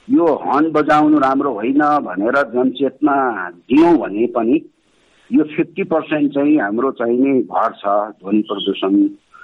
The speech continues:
र अहिले त कस्तो पनि देखियो भनेदेखि साथीलाई बोलाउँदा पनि हर्न बजाउने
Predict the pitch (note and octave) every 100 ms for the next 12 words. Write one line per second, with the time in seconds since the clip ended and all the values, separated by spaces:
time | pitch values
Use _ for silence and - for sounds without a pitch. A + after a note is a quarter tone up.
0 | - _ G2 B2+ - C#3 D#3 D#3+ D3+ D3
1 | - D3 D3+ D3+ C3+ C3+ C3 C3 G#2+ A2+
2 | A#2 A#2 D3 D3+ A#2+ G2+ F#2+ F#2 F2 E2
3 | - C#3 D#3 - E3 D#3+ C3 C#3 C#3+ C#3
4 | C#3+ C3+ C#3+ F2+ F2+ A#2 A#2 G2+ F#2+ F2+
5 | F2